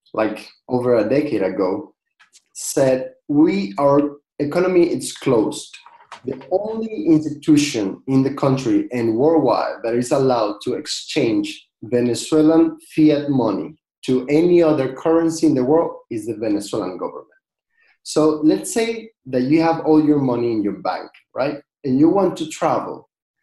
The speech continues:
You cannot take the money in your bank outside of Venezuela.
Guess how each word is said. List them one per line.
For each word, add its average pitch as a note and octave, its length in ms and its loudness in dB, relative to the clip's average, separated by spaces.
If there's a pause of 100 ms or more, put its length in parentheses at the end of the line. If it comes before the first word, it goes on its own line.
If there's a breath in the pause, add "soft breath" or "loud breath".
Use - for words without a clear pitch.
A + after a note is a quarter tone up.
(640)
You G3 280 -8
cannot F#3 640 -2
take D3+ 320 -2
the B2 80 0
money E3 460 0
in A#2+ 120 0
your A2 200 -2
bank G#2+ 440 -4 (640)
outside D3 460 0
of B2 100 -4
Venezuela. A#2+ 640 -4